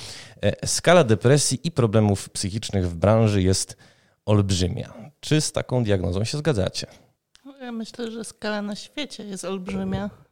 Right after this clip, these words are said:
Speaker 2: E, sądzę, że dopiero w naszej branży zaczynamy o tym mówić, więc mam nadzieję, że w tym podcaście w ogóle zaczniemy o tym mówić.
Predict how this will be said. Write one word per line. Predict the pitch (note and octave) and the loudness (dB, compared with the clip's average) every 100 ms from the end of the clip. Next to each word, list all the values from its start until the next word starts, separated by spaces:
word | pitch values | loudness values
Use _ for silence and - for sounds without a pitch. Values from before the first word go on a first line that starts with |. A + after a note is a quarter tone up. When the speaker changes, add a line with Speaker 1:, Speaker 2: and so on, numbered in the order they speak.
| - | -14
Speaker 2:
E, | G3+ F#3+ F#3+ G3 G3+ F3+ _ _ _ _ _ G#3+ _ _ _ | -8 -6 -6 -4 -4 -6 _ _ _ _ _ -20 _ _ _
sądzę, | G#3 G3+ F#3+ | -10 -8 -6
że | F#3+ F#3+ | -6 -8
dopiero | F#3 G3 G3+ | -10 -8 -8
w | |
naszej | G3 F#3+ - | -8 -10 -12
branży | F#3+ F#3+ F#3 F#3+ | -12 -10 -10 -12
zaczynamy | F#3 F#3+ F#3+ G3 | -14 -12 -12 -12
o | - | -14
tym | - F3+ | -16 -20
mówić, | F3+ F3+ F3 F3 _ _ _ _ _ _ _ - | -20 -20 -20 -20 _ _ _ _ _ _ _ -12
więc | F#3+ F#3 - | -8 -8 -6
mam | F#3 | -6
nadzieję, | F3+ F3+ F#3 F#3 F#3 | -6 -8 -10 -8 -8
że | F#3+ | -10
w | F#3 | -16
tym | - | -20
podcaście | G3 F#3 - F#3 F3+ - | -20 -20 -14 -12 -12 -12
w | F#3+ | -14
ogóle | F#3+ F#3 F3+ F3 F3 F3 _ _ _ | -16 -20 -14 -10 -10 -12 _ _ _
zaczniemy | F#3+ - A3+ F3 | -12 -4 -2 -2
o | D#3+ | -4
tym | E3+ F3 | -12 -18
mówić. | F#3+ F#3+ G3 _ | -20 -20 _ _